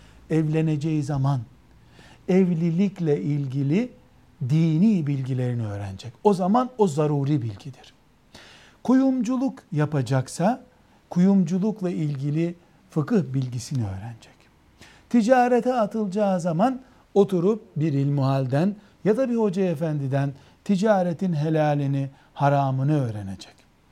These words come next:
Eğer Müslüman işçi olarak çalışıyorsa, patron hakkıyla, işçilik görevleriyle ilgili fıkıh öğrenecek. Müslüman patronsa,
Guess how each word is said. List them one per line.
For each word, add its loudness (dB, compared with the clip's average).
Eğer 4
Müslüman 0
işçi 0
olarak 2
çalışıyorsa, -6
patron 0
hakkıyla, -2
işçilik -4
görevleriyle 0
ilgili -2
fıkıh -2
öğrenecek. -4
Müslüman 0
patronsa, 0